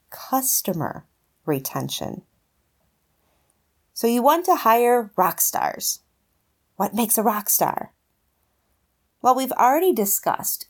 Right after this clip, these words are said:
that it's those intangibles that you can't train. It's what they walk in the door with, so to speak. Recently, I worked with one of our clients to create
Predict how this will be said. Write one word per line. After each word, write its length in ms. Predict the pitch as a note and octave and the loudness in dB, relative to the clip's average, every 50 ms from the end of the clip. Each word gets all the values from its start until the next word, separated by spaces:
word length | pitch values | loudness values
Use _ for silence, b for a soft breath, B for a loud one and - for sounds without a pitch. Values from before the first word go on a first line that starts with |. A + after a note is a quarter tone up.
| - - | -14 -8
that 320 | G3+ F3+ F3+ D#3+ - - _ - | -2 0 2 2 0 -2 _ -4
it's 240 | F3 F3+ F3+ - - | -4 -2 -2 -2 -2
those 280 | - F3+ F3 F3+ - | 0 0 0 0 -2
intangibles 840 | - G3 G3+ G3+ - - C4 B3+ B3+ B3+ - F3+ D3 D3 C#3 D3 D#3 - | 0 2 2 2 0 0 2 2 2 2 0 -2 -2 -2 0 0 0 -2
that 120 | - - | -4 -4
you 80 | E3+ F3+ | -4 -6
can't 400 | - - - F3+ D#3 D3 - - | -6 -4 -4 -2 -2 -2 -6 -8
train. 540 | - - - D3+ - G#1 - - - G3+ b b b b b b b b _ - | -10 -6 -6 -6 -6 -6 -8 -8 -10 -10 b b b b b b b b _ -2
It's 220 | F#3 E3+ E3+ - - | 0 0 0 -2 -4
what 260 | E3+ F#3 G3+ G#3 - | 0 0 0 0 0
they 120 | C4+ B3+ | -2 -2
walk 320 | B3+ A3+ A3 G#3 G#3+ - - | 0 2 2 2 2 0 -2
in 140 | G#3+ G3+ | -2 -2
the 100 | G#3 G3 | 0 -2
door 320 | F3+ E3 - C#3 B2 - - | -2 -2 -4 -2 -2 -2 -4
with, 460 | - - - - - - - - - _ _ _ _ - | -4 -6 -6 -6 -6 -10 -12 -20 -20 _ _ _ _ -12
so 160 | - - - | -8 -8 -6
to 80 | - - | -4 -4
speak. 400 | - - - - - - - _ _ _ _ _ _ _ _ _ _ _ _ _ _ _ _ _ _ _ _ _ _ _ _ _ _ _ _ _ _ _ | -4 -4 -4 -8 -12 -14 -20 _ _ _ _ _ _ _ _ _ _ _ _ _ _ _ _ _ _ _ _ _ _ _ _ _ _ _ _ _ _ _
Recently, 880 | - A#3 C#4+ D#4 F4+ - - - A3 D#3+ - - D3 B2 D3 E3 F#3 - _ _ _ _ _ _ _ _ _ _ - | -4 0 2 2 2 2 2 0 0 -2 -4 -6 -6 -4 -4 -6 -8 -10 _ _ _ _ _ _ _ _ _ _ 0
I 100 | G3+ G#3 | 2 2
worked 380 | G#3+ G3 G#3 G#3+ A3 A3 - | 2 2 2 0 0 -2 -6
with 160 | - G3+ G3+ G3 | -8 -6 -4 -2
one 160 | F3+ F3+ F#3 | 0 0 0
of 100 | F3+ F3+ | 2 0
our 120 | E3+ E3 | 0 -2
clients 720 | E3 - - - D4 E4 F4+ C#4+ G3 D#3+ D#3 E3+ E3+ - - | -2 -6 -6 0 2 2 2 2 0 0 -2 -4 -6 -6 -6
to 260 | - - - A3+ G#3 | -6 -2 0 0 -2
create 760 | G3+ - - - G#3 F#3+ F3 E3+ E3+ D#3+ D#3 - - - - | -2 -4 -6 -2 -2 -2 0 0 -2 -2 -2 -6 -8 -14 -20